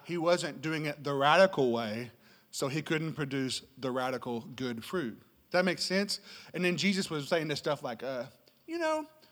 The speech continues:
who y'all calling good? There's only one good," right? His name is Abba. His name is Father. Anyway, so every good tree bears good fruit.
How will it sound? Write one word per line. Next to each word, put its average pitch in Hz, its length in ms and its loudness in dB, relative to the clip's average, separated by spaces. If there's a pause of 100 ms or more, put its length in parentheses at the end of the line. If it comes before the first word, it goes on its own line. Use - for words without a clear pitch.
(420)
who 320 180 2
y'all 392 160 2
calling 294 420 4
good? 208 420 -2 (680)
There's 151 140 -2
only 339 200 2
one 339 300 2
good," 320 340 -4 (1160)
right? 233 300 8 (680)
His 196 140 -2
name 233 240 4
is 220 160 2 (380)
Abba. 185 360 6
His 175 160 -4
name 208 140 0
is 180 100 -2
Father. 202 220 -4
Anyway, 196 200 6 (300)
so 226 120 6
every 330 340 8
good 233 340 4
tree 254 280 2
bears 208 320 4
good 208 280 2
fruit. 190 280 2